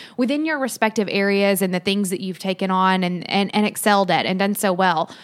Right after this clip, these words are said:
really what, what's next and what lies ahead for, for the things that, that you've worked on and how they will kind of transition into this quote unquote normal way of being?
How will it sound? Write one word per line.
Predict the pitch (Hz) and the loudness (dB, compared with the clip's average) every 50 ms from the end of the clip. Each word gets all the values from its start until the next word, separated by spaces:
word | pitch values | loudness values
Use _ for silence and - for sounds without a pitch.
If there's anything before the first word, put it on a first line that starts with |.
| - - _ - | -20 -20 _ -2
really | 262 277 285 285 262 | 0 2 2 2 2
what, | 226 208 226 - - - | 4 4 4 4 4 4
what's | 208 - - - - - | 4 4 4 2 0 -4
next | 220 208 196 190 151 - - - - | 0 2 4 2 2 0 -6 -6 -4
and | 190 185 190 | -2 0 0
what | 190 160 - 185 | 0 0 0 -2
lies | 190 190 190 190 185 185 | 0 2 2 2 2 0
ahead | 175 170 180 180 180 175 175 175 175 - - - | 0 0 2 2 2 2 2 0 -2 -6 -8 -4
for, | - 190 185 180 175 175 175 113 143 - | -2 0 2 2 2 0 0 -2 -4 -4
for | - 196 | -4 -2
the | 175 190 | -2 -2
things | 180 - 208 208 214 208 185 | 0 0 -2 0 0 -2 0
that, | 185 175 151 - _ - | 0 -2 -2 -2 _ -14
that | - 185 190 180 143 | -6 -2 -2 -2 -2
you've | - 196 190 208 233 247 220 214 | -4 -4 -2 0 0 0 -2 0
worked | 226 240 240 233 - 240 | 0 0 0 0 2 2
on | 226 220 220 220 208 | 2 4 2 2 2
and | 165 185 185 | 0 0 -2
how | 185 190 202 202 202 | 0 0 0 2 2
they | 196 196 | 0 0
will | 190 185 180 | 0 -2 -4
kind | - - 196 190 185 185 | -6 -4 -4 -4 -2 -2
of | 180 170 170 | -4 -6 -6
transition | - - 196 190 185 190 190 175 - 185 | -8 -6 -6 -4 -2 -2 -4 -4 -4 -4
into | 175 175 175 180 175 | -4 -4 -4 -6 -6
this | 170 170 - | -6 -6 -8
quote | - - 190 180 175 | -4 -2 -2 -2 -2
unquote | 170 175 160 196 180 170 - _ - | -2 -4 -4 -4 -4 -4 -4 _ -8
normal | 196 190 180 185 185 185 180 175 170 | -6 -4 -4 -4 -4 -4 -4 -6 -4
way | 170 165 151 151 | -6 -6 -6 -6
of | - 175 165 202 | -10 -10 -10 -10
being? | - - - - - - - | -10 -10 -10 -12 -16 -18 -20